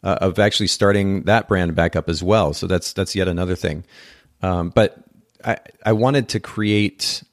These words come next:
more freedom, more flexibility for myself than I already had. It was, it was nice enough as it was, but, um, I, I wanted even more freedom, more flexibility. So I saw an opportunity in the industry at the time to start an editing company. There was a genuine need there.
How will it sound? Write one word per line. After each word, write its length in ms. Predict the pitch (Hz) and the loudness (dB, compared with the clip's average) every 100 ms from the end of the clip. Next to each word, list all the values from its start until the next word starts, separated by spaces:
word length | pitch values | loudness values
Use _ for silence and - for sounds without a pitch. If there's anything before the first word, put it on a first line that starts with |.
| - | -10
more 200 | 107 101 | -4 -2
freedom, 300 | - 98 87 | 0 0 2
more 160 | 92 107 | 0 0
flexibility 540 | 87 82 90 85 85 | -2 -4 -2 -2 -2
for 100 | 92 | -2
myself 320 | 85 85 104 | -2 0 2
than 100 | 131 | 4
I 120 | 139 | 4
already 180 | 147 110 | 4 2
had. 260 | 90 143 95 | 0 2 2
It 60 | |
was, 160 | 87 87 | -2 -4
it 100 | 113 | -4
was 220 | 104 90 | -4 -2
nice 280 | 110 139 - | 0 2 2
enough 220 | 110 123 | 2 2
as 140 | 98 92 | 2 0
it 80 | |
was, 320 | 90 117 98 - | 0 2 2 0
but, 240 | 98 - - - - _ _ | -2 -2 -8 -20 -20 _ _
um, 300 | 95 90 92 - | 0 0 0 -6
I, 60 | - | -8
I 140 | - 92 | -2 0
wanted 420 | 92 95 90 90 - | 2 2 0 -2 -4
even 200 | 90 90 | 0 0
more 220 | 87 85 | 2 0
freedom, 280 | - 87 82 | 0 -2 -2
more 120 | 80 | -2
flexibility. 720 | - 82 - 87 80 76 82 | -4 -6 -4 -4 -4 -4 -6
So 480 | - 90 85 87 - _ _ - - - - | -2 0 0 -2 -8 _ _ -20 -20 -20 -4
I 100 | 95 | -4
saw 220 | - 110 | 2 4
an 60 | 107 | 4
opportunity 560 | 104 95 113 104 98 | 2 0 0 0 0
in 80 | 92 | 0
the 80 | 92 | 0
industry 360 | 107 104 - 92 | 2 0 0 -2
at 80 | 87 | -2
the 80 | |
time 380 | 90 101 90 87 | -4 -2 -2 -2
to 80 | 85 | -6
start 220 | - 110 | -2 0
an 120 | 95 | 2
editing 300 | 113 143 104 | 0 0 -2
company. 240 | 87 87 101 | -2 -2 0
There 80 | 95 | 0
was 120 | 90 | 0
a 40 | |
genuine 320 | 92 98 87 90 | 0 0 0 0
need 260 | 113 127 | 0 0
there. 320 | 92 87 87 | 2 4 2